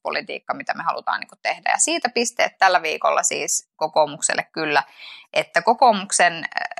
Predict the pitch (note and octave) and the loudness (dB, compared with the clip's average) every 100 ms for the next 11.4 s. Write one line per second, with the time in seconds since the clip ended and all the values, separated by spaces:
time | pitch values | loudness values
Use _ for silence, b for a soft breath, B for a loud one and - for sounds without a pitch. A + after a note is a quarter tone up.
0 | - F#3 E3 E3 G3+ G#3 F#3 E3 D#3+ - | -12 -8 -6 2 2 4 4 4 4 0
1 | E3 D#3 D#3 - D#3 E3 E3+ - D#3+ - | 0 -2 -8 -6 -6 0 -2 0 -2 -2
2 | - D#3 - _ F3 D#3+ - D3+ E3 - | -12 -12 -12 _ 0 0 0 -2 -2 0
3 | E3+ E3 - D#3 E3 C#3+ - D#3 D3+ D3 | 0 -2 -6 -10 -4 -2 0 2 2 4
4 | D3+ E3+ - _ D3 C#3+ D3+ E3+ E3 E3+ | 4 2 -4 _ -10 -2 -2 0 0 -2
5 | - D#3+ - - E3 D#3+ D#3 D3 C#3+ D3 | -2 -4 -4 -14 -12 -10 -4 -2 -2 -2
6 | - - C#3 - - C3+ - C#3 - - | -2 -2 -6 -4 -6 -6 0 -2 -2 -14
7 | F3 E3 E3 C#3+ D3 - E3+ E3 D#3 D3 | -10 -8 -2 0 0 0 0 0 -2 2
8 | C#3+ - - - G#2+ - - A2 A2 - | 2 2 -4 -4 -2 -2 -2 0 2 2
9 | b b b - D3+ D3+ C#3+ D3+ D#3+ D3+ | b b b -4 0 0 -4 -2 2 2
10 | D3+ - C#3+ C#3+ D3+ D#3+ D3 C#3 - - | 0 -6 -2 -2 0 0 2 0 -2 -8
11 | A#2+ C#3 C#3+ | -6 -6 -6